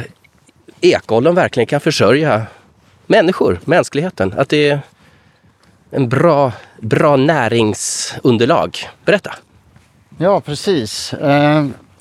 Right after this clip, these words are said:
Speaker 2: jag, eh, har ju alltid, eh, haft någon så här förkärlek till ekar, vilket väldigt många människor har. Eh, och, eh, det var inte förrän tvåtusenfjorton, eller, eh, arton som jag faktiskt förstod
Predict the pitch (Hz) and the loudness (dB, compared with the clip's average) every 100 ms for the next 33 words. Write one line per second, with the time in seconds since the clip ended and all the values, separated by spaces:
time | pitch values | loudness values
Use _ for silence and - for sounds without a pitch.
0 | _ - - _ 143 175 196 196 196 202 | _ -20 -20 _ 2 4 4 2 4 4
1 | 196 175 185 190 175 135 208 170 127 - | 4 4 4 4 2 2 0 0 -2 -8
2 | _ - 156 135 131 131 127 - - 139 | _ -8 -2 0 0 -4 -8 -8 -2 -2
3 | - 135 139 131 139 - 160 123 - 120 | -2 -2 -2 0 -2 -2 -2 -2 -2 -2
4 | 123 120 143 165 127 - 170 139 143 139 | -2 -4 -4 -2 -2 0 0 2 0 0
5 | 147 175 131 131 165 131 135 139 127 147 | 2 2 0 -2 0 0 2 2 0 0
6 | 147 190 - 131 _ - _ - - - | 0 0 -4 -10 _ -20 _ -20 -20 -20
7 | _ - 131 131 131 - _ _ _ _ | _ -2 0 0 -2 -6 _ _ _ _
8 | - - - _ _ - 143 - - 180 | -20 -20 -20 _ _ -4 -4 -4 0 2
9 | 165 160 - _ 156 139 151 214 233 170 | 4 0 -6 _ -4 0 2 2 0 -2
10 | - 175 160 165 156 165 151 - 185 147 | 0 2 2 0 -2 -2 -2 0 0 0
11 | - 160 160 170 156 156 160 160 175 123 | -2 -2 0 0 0 0 2 4 2 2
12 | - 233 165 139 139 131 139 - 131 - | 0 0 0 0 0 0 -2 -4 -8 -2
13 | 135 127 | 0 0